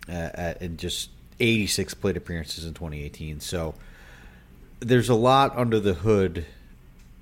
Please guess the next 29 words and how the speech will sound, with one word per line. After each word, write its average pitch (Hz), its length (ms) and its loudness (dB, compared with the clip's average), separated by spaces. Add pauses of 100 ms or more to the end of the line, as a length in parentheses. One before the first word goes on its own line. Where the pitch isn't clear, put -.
that 90 460 0 (200)
show 98 480 2
it's, 85 220 -2
it's 85 480 -8
legit. 87 480 -4
It, 82 180 -8
it's 95 240 -6
definitely 120 500 0
easy 104 440 -2
to 101 140 -4
write 92 260 0
off, 90 300 -2
"Oh, 87 280 -2
hey, 85 380 -4
you 80 80 -8
know, 78 100 -10
it 78 60 -12
was 78 100 -10
his 78 140 -8
age 85 300 -6
thirty 85 280 -2
season," 120 720 2 (520)
uh, 80 840 -6 (320)
sort 87 380 -4
of 80 160 -6 (640)
out 98 180 4
of 85 80 -4
nowhere, 104 920 2
and, 80 520 -8